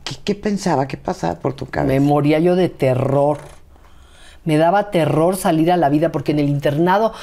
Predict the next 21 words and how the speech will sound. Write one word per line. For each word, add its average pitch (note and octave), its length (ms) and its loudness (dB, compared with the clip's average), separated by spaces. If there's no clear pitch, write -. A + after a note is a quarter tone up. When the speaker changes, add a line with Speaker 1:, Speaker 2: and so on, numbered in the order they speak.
Speaker 2:
aunque F#3 340 2
no A#3+ 140 2
me F#4 100 2
gustaba A3+ 320 0
el A3+ 60 2
internado, F#3 400 0
pero A#3 160 4
era E4 180 4
lindo, D#4+ 460 4
o F3 40 0
sea, F#3 140 0
la F3+ 100 2
gente D#3+ 300 -2
era F#3+ 120 2
buena. A#3 680 2
Ay, B4 300 4
no F4+ 80 4
faltaba G#3 360 2
alguien F3 300 2
que - 100 -4
te, B2 280 -2